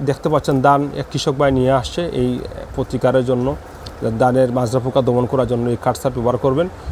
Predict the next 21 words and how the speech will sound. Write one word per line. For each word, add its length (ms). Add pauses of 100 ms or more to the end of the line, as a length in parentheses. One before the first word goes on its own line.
(120)
ইনশাল্লাহ 360
ভালো 240
ফসল 320
পাবেন, 300 (460)
ভালো 200
ফলন 340
পাবেন। 240 (540)
আর 300 (160)
ধানের 340 (140)
মাজরা 300
পোকা 360
দমনের 520
জন্য 280 (520)
কাটসাট, 400 (140)
কার্টাপ 360 (140)
গ্রুপে 260
মূলত 320
বর্তমান 440
সময়ে 380 (320)
ব্যাপক 360
চলতেছে। 440